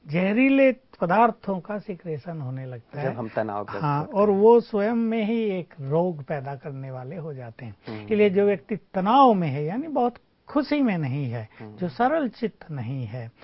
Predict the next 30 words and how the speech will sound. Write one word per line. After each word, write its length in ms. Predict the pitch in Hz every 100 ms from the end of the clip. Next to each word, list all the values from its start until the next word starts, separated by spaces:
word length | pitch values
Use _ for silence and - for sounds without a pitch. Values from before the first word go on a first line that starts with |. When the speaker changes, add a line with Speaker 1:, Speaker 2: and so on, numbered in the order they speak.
| - 220
Speaker 1:
जो 60 |
हमेशा 340 | 220 247 226 285
परेशानी 640 | 220 202 175 240 370 294
फील 280 | 160 180 160
करता 440 | - 139 - 143
है, 200 | 143 175
हमेशा 380 | 180 165 160 185 - -
क्रोध 340 | 220 233 180
में 160 | 170 147
रहता 340 | 135 120 143
है, 80 | 135 - - -
उसको 260 | 156 -
तो 140 | 156 175
बीमार 360 | 170 175 175
होना 280 | 151 180 185
ही 200 | 185 185
है। 220 | 156 175 -
Speaker 3:
हम्म। 120 | 135 127
Speaker 1:
वो 100 | 208
तो 140 | 240
समझो 440 | 220 233 220 254 - - -
अपने 320 | 190 202 220
जीवन 540 | 190 185 151 220 233 214
के 160 | 202
दिनों 280 | 185 214 233
को 120 | 220
छोटा 420 | 233 - 294 294 180
कर 180 | 160
रहा 380 | 123 127 131 180
है। 260 | 170 127